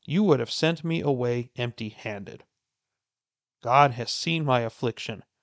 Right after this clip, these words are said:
and the toil of my hands, so he rendered judgment last night. Then Laban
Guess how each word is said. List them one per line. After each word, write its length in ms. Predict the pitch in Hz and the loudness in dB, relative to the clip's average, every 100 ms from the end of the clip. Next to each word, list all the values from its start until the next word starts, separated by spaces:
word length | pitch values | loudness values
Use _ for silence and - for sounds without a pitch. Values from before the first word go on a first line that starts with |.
| _ | _
and 120 | - 113 | -10 -10
the 40 | |
toil 460 | - 151 143 135 127 | 2 6 8 6 2
of 80 | |
my 240 | 117 117 110 | -4 -8 -6
hands, 540 | 120 110 90 95 - _ _ _ _ _ _ | -6 -8 -10 -14 -16 _ _ _ _ _ _
so 160 | - 117 | -6 -4
he 200 | 156 160 | -2 0
rendered 440 | 135 135 127 123 _ 123 | 2 4 2 0 _ 0
judgment 560 | 135 131 - 95 - _ - | 4 4 4 -14 -18 _ -12
last 300 | 117 113 - | -8 -8 -6
night. 360 | 113 104 - - _ _ _ _ _ _ _ _ _ _ _ | -8 -8 -14 -20 _ _ _ _ _ _ _ _ _ _ _
Then 240 | 135 151 139 | 2 4 6
Laban 400 | 131 131 127 | 4 4 0